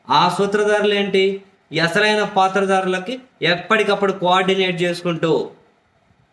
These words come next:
ఎప్పుడు వాళ్ళు వచ్చేయాలి, ఆ, అన్నది ఈ ర్యాలీలో ఉన్న వీళ్ళు చెబుతారు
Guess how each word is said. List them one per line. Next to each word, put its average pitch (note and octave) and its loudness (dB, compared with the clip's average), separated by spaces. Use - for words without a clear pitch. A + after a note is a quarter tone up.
ఎప్పుడు D3 2
వాళ్ళు F3+ 4
వచ్చేయాలి, F3+ 0
ఆ, C3 -4
అన్నది F#3 2
ఈ F#3 2
ర్యాలీలో G3 2
ఉన్న G#3+ 0
వీళ్ళు G3 0
చెబుతారు F#3 0